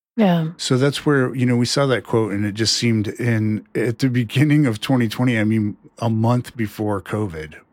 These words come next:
Speaker 2: which we
Speaker 1: Yeah.
Speaker 2: didn't know was gonna happen, right?
Speaker 1: Yeah, it was late twenty nineteen that we
Speaker 2: Yeah.
Speaker 1: were tuning into that,
Speaker 2: Yeah.
Speaker 1: and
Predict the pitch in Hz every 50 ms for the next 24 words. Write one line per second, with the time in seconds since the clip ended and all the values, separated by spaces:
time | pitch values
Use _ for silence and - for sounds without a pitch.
0 | _ _ _ - 104 101 - - 104 104 98 95 - 185 185 180 170 165 165 165
1 | 101 107 101 98 98 98 - 104 92 90 87 90 92 98 101 - 90 82 78 78
2 | 82 87 95 90 - _ _ - - - - - - - - _ - 240 233 214
3 | 202 208 - 240 240 240 233 - - - - 233 233 233 233 220 214 214 208 202
4 | 196 - - - - 196 196 196 190 185 180 170 175 170 170 - 175 160 - 180
5 | 175 170 170 165 - - 202 180 175 175 175 165 165 170 175 - - 190 175 165
6 | 156 151 151 151 156 151 - - - _ _ - 185 175 170 165 165 165 165 160
7 | 156 -